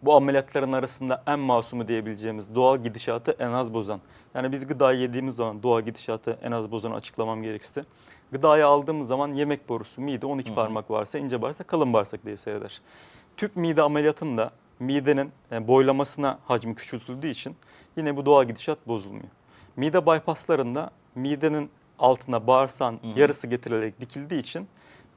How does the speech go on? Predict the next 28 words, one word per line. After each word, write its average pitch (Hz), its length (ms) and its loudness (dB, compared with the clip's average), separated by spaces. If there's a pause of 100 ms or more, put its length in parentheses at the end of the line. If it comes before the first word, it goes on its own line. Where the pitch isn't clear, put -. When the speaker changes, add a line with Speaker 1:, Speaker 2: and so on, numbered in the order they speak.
Speaker 1:
bir 135 200 -2
bağırsak 135 360 4
çıkartılma 131 440 -4
işlemi 135 280 -4
yoktur. - 420 -6 (320)
Ama 160 300 0 (240)
gidişatın 156 760 -4 (220)
doğal 165 200 10
seyri 143 300 -2
seyredilir, 131 680 0 (320)
değiştirilir. 135 600 -2 (280)
Böyle 170 200 4
olunca 175 420 -2 (180)
alınan 160 320 4
kalorinin 151 440 -2 (180)
yarısı 170 540 2 (260)
atılmış 139 420 -2
olur. - 280 -8 (260)
Bu 185 80 2
da 185 100 4
bu 165 60 -6
şekilde 113 360 -6
işe 117 160 -10
yarar. 117 240 -10
Biraz 190 220 4
mide 170 280 -2
bağırsaklı 127 680 0
bypasslarından, 120 680 -2